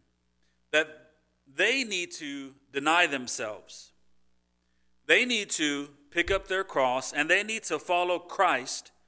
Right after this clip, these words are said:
by being hospitable to one another. That was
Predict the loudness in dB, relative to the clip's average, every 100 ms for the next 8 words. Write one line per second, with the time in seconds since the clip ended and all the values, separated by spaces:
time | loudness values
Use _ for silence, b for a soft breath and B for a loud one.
0 | _ _ _ _ _ 2 4 2 0 -2
1 | -8 _ -6 2 4 2 0 -4 -4 -6
2 | -8 -14 b b -4 0 0 -2 -8 -16
3 | _ _ _ _ -4 -4 -4 -6 -10 -20
4 | _ _ _ _ _ _ _ _ _ _
5 | _ _ _ _ _ _ _ _ _ _
6 | 2 4 2 2 -8